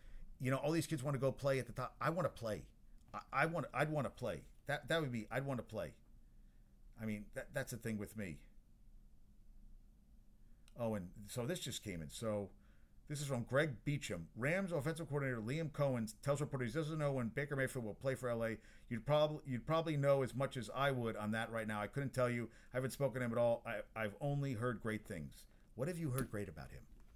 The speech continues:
What have you heard? Maybe you heard about his progressive commercials. He does a progressive, he has a great agent who got him great work off the field. On the field, no,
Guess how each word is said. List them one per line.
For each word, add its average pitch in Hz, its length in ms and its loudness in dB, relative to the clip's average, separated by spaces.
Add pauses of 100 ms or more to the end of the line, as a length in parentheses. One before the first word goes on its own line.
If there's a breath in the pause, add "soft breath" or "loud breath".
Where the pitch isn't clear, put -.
(680)
What 143 120 2
have 156 100 0
you 147 60 0
heard? 123 260 -2
Maybe 143 180 2
you 127 80 2
heard 117 140 2
about 101 300 2
his 90 120 -2
progressive 120 460 -2
commercials. 82 520 -8 (320 loud breath)
He 98 60 -10
does 135 160 2
a - 60 -2
progressive, 175 480 4 (500 loud breath)
he 113 140 0
has 135 120 4
a 123 60 4
great 147 420 4
agent 135 380 4
who 110 120 -2
got 110 200 2
him 101 140 -2
great 117 280 -2
work 113 260 -2 (140)
off 131 200 2
the 104 80 -6
field. 76 260 -8 (100)
On 143 160 2
the 165 60 -2
field, 170 300 -2 (320 soft breath)
no, 78 100 -6